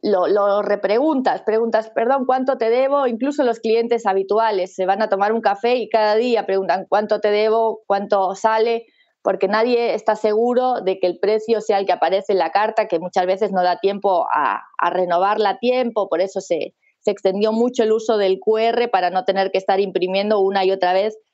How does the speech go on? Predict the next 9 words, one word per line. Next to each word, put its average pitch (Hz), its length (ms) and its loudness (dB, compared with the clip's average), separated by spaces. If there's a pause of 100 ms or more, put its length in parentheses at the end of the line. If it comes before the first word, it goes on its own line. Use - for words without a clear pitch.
(240)
la 175 160 -2
misma 185 320 -2
carta 180 260 0
en 180 80 0
los 170 120 0
restaurantes. 233 760 -2 (480)
No 269 180 0
es 262 160 0
nuevo, 254 540 0